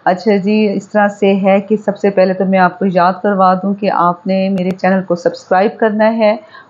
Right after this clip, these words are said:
और वीडियोज़ को लाजमी आप लाइक किया करें, शेयर किया करें।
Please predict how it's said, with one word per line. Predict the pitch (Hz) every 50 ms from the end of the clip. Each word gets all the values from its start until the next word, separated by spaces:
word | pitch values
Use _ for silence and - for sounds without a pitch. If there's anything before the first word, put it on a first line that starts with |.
| _ -
और | - 190 185 185 180 190 190 196
वीडियोज़ | 196 185 185 190 185 196 202 202 202 -
को | - 196
लाजमी | 196 196 185 196 208 202 220 233 240
आप | 233 214 220
लाइक | 214 202 190 208 208 -
किया | - 220 208 202
करें, | 202 214 208 208 214 214
शेयर | 208 - - 240 226 226 233
किया | 226 - 226 220 214
करें। | 220 226 226 226 226 233